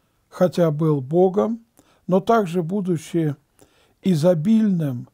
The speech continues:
соблаговолил стать нищим ради нас, чтобы через свою бедность и человеческую природу даровать нам быть участниками его богатства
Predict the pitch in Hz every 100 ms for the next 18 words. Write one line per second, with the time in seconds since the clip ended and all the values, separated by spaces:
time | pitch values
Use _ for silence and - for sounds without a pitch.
0 | _ _ - 180 180 160 170 175 208 202
1 | - 175 156 160 180 214 202 - 202 190
2 | - _ _ _ 185 196 175 180 185 180
3 | 170 - _ _ _ _ - 196 180 180
4 | - 175 156 - 160 151 131 156 214 214
5 | 202 190 - _ _ _ _ _ _ _
6 | - 190 - 180 165 196 180 170 - 165
7 | 139 139 147 165 226 220 208 202 - _
8 | _ _ 147 170 170 180 190 160 147 139
9 | 143 208 - - 147 - 220 208 202 185
10 | 175 156 139 180 254 170 143 120 156 123
11 | - - 147